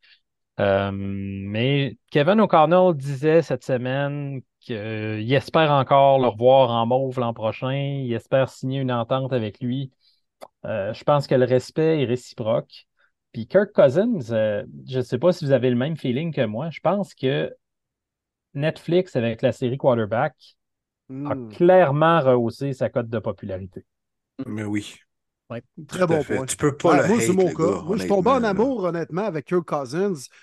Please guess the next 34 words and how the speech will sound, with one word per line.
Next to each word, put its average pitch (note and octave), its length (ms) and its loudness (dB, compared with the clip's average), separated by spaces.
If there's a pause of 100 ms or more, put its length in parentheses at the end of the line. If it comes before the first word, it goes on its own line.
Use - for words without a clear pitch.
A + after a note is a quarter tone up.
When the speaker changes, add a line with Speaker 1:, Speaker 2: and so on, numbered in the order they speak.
(140)
Speaker 2:
dans C#3 100 -6
le C#3+ 60 -6
voyant, E3 420 0
en B2+ 440 -6
le C#3+ 60 -6
voyant F#3+ 320 4
au G3 60 4
quotidien, G3+ 600 -2
la F#3+ 100 -4
quarterback, D3 600 -8
là. A#2 100 -14 (400)
Puis D3 100 -8
Speaker 1:
En C3 60 2
Speaker 2:
voir G#3 140 6
Speaker 1:
le C3 60 4
Speaker 2:
à - 20 6
quel - 80 6
point E3 240 6
Speaker 1:
voyant, - 20 4
Speaker 2:
c'est A2 160 2
un - 40 -2
Speaker 1:
euh, G#3 200 0
Speaker 2:
gars F#2+ 40 -6 (220)
dédié, F3+ 680 -2
puis D#3+ 180 -4
un D3+ 160 -2
gars E3 180 0
Speaker 1:
Ouais. G#3 180 4 (600)
Speaker 2:
tellement A#3+ 260 2
respecté G#3 500 -6
par G3 120 -10
ses F3+ 120 -8
coéquipiers, E3 520 -8
là. F#3 80 -16